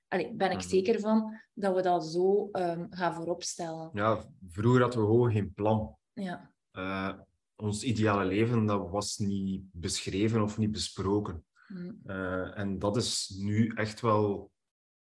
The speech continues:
Speaker 2: bijna dagelijks komt dat wel, eh, te pas, eh, dat we daarover babbelen.
Speaker 1: Ja.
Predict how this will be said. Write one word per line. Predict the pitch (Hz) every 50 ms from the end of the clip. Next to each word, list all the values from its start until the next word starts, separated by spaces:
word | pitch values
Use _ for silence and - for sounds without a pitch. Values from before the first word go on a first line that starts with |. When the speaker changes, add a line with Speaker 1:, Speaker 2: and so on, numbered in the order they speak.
| _ _ _ _ - - - _ _ _ _ _ -
Speaker 2:
bijna | 95 - 110 104 104 107 104 101 101 98 98 98 - 87 85 82
dagelijks | - 95 95 113 117 120 120 110 107 - - -
komt | - 117 110 104
dat | 110 98
wel, | 98 98 98 95 95 92 92 - _ _ _ _
eh, | - 98 95 95 95 95 95 92 92 92 87 -
te | - 98 -
pas, | - 196 233 - - - - - - - - - - - - - - - _ _ _
eh, | - 95 95 95 95
dat | 92 90 101 95
we | 95
daarover | 95 92 95 95 85 82 80 80
babbelen. | 76 92 107 110 98 87 85 85 82 82 196 190
Speaker 1:
Ja. | 190 180 180 180 175 185 -